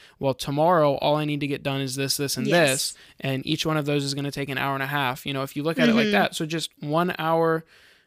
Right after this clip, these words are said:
Speaker 1: I guess an hour and a half at a time, just
Speaker 2: Yeah,
Speaker 1: take
Speaker 2: yeah.
Speaker 1: it in those chunks and just start knocking stuff out. I
Speaker 2: Mm-hmm.
Speaker 1: think it makes it a lot easier for sure.
Speaker 2: Yeah, well, because in your, I mean, being a creative of any type or an artist or anything like that,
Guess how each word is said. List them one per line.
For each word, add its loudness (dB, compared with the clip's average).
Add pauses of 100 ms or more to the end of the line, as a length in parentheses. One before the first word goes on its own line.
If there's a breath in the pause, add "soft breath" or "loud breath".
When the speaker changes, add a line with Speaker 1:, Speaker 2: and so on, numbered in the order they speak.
(140 soft breath)
Speaker 1:
I -6
guess -2
an -6
hour -2
and -4
a -6
half -2
at 2
a -2
time, -6
just 2
Speaker 2:
Yeah, 8
Speaker 1:
take 4
Speaker 2:
yeah. 4
Speaker 1:
it -4
in -6
those 0
chunks -6
and -6
just -8
start -2
knocking -2
stuff -4
out. 4
I 2
Speaker 2:
Mm-hmm. -2
Speaker 1:
think -4
it -12
makes -12
it -10 (140)
a -6
lot 0
easier -8
for -16
sure. -12
Speaker 2:
Yeah, -2
well, 8
because 2
in 2
your, 2
I 0
mean, 2
being 6
a -2
creative 4
of -6
any 2
type -2
or -2
an -4
artist 0
or -4
anything -2
like -2
that, 0